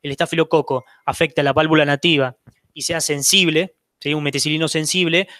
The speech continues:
un tratamiento ideal podría ser una cefalosporina de tercera o cuarta generación, ¿sí? Una duración de cuatro a seis semanas. Actualmente está en uso la daptomicina.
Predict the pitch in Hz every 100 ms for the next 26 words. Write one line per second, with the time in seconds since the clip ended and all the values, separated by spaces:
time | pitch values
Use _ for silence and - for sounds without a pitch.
0 | _ 156 165 165 165 185 175 170 180 180
1 | 156 156 156 - 147 143 147 135 170 175
2 | 160 - 160 185 165 175 139 143 156 147
3 | 156 151 147 156 151 151 190 175 190 -
4 | _ _ _ - 151 185 160 147 147 147
5 | 175 170 160 - 156 156 160 - 139 -
6 | 143 - 139 123 120 - - _ _ _
7 | _ _ _ - 139 139 - 202 202 202
8 | 202 196 196 208 202 147 - 170 170 175
9 | 151 160 170 175 180 147 139 156 - 147
10 | 147 190 185 151 131